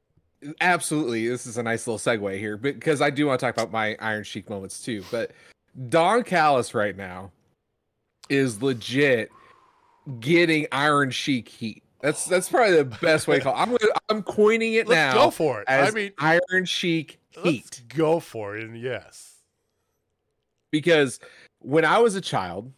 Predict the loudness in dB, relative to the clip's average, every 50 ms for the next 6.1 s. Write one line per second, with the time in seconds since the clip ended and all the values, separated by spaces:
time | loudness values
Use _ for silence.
0 | _ _ _ _ _ _ _ 0 2 2 2 2 0 0 0 0 0 0 0 0
1 | 0 0 0 0 -2 -6 -2 0 0 0 0 0 -4 -6 -6 -4 0 0 0 0
2 | -2 -6 -8 -12 -16 -18 _ _ _ _ _ _ _ _ _ _ _ _ _ 0
3 | 0 2 2 2 2 0 -2 -4 -8 -12 _ -6 0 2 4 4 4 4 2 0
4 | 0 -4 -4 0 2 2 4 2 2 0 -2 -2 -2 0 0 0 2 0 -4 -6
5 | -8 -6 -4 0 2 2 2 4 2 0 0 0 0 -2 -2 -4 -6 -10 -10 -12
6 | -16